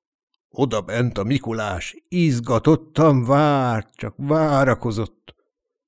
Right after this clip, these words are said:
Egyszerre aztán megnyikoldult a várkapuja,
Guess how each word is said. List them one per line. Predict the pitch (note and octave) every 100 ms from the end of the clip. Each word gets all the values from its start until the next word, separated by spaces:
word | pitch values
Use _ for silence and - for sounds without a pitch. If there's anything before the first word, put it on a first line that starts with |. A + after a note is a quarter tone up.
| _ _ _ -
Egyszerre | F#2+ E2+ - - G#2+ A#2 D3 D3 A3 A#3 A3
aztán | G#3+ - D#3+
megnyikoldult | C3 G#2 G2+ G#2+ G2+ G#2 G#2+ G#2 B2 -
a | C3+
várkapuja, | D3 C#3 C3 C3+ C#3 C3+ C3+ B2